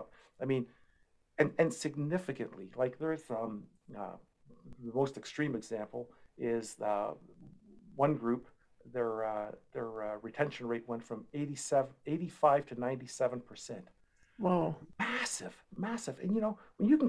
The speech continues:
Speaker 1: keep that much of your client base, you know, you can grow really easily because, you know, you're not,
Speaker 2: Yeah.
Speaker 1: you're not pedaling hard because you're not losing ten percent a year. So anyway,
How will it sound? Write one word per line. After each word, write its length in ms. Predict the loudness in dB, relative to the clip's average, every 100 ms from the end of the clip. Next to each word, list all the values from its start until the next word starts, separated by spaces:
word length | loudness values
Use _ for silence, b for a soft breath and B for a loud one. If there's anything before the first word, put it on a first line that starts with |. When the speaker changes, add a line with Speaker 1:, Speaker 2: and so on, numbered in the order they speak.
| 2
Speaker 1:
keep 140 | 6
that 180 | 8 8 6
much 140 | 0
of 100 | 0
your 160 | 0 -2 -10 _ _
client 360 | 2 4 4 2
base, 420 | 0 0 -2 -6 -10 -20 _ _ _ _ 2
you 60 | 6
know, 80 | 8 8
you 60 |
can 200 | 6 2
grow 340 | 2 4 4 4
really 240 | -2 -2 0 -2
easily 300 | -2 -10 -10 -8
because, 420 | -2 -2 -2 -12 _
you 80 | -6
know, 100 | -4
you're 140 | 0 4
not, 160 | 4
Speaker 2:
Yeah. 160 | 2 -4 -4
Speaker 1:
you're 100 | 2
not 220 | 2 2
pedaling 340 | 4 4 4 0
hard 460 | 0 2 2 0 -14 _ -10
because 180 | -4 2
you're 120 | 4
not 100 | 4
losing 220 | -2 -2
ten 180 | -6 -6
percent 340 | -6 -6 -6 -6
a 40 |
year. 280 | -6 -6 -6 -14 _
So 180 | -6 -4
anyway, 240 | -2 -4